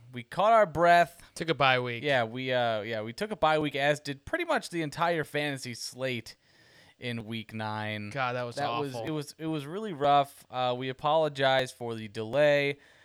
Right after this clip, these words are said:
Speaker 1: Um, my sleep schedule does not apologize.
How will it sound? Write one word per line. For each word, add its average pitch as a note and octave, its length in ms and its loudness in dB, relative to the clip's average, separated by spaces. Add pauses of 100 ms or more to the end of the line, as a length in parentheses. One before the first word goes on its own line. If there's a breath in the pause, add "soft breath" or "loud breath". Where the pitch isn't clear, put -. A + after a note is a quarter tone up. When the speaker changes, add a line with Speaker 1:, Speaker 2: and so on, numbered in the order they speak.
(220 soft breath)
Speaker 1:
Um, C3+ 640 0 (240)
my C3+ 260 -2
sleep G#3 320 -8
schedule D#3 420 -2
does B2+ 180 -8
not B2 300 -4
apologize. E2+ 840 -10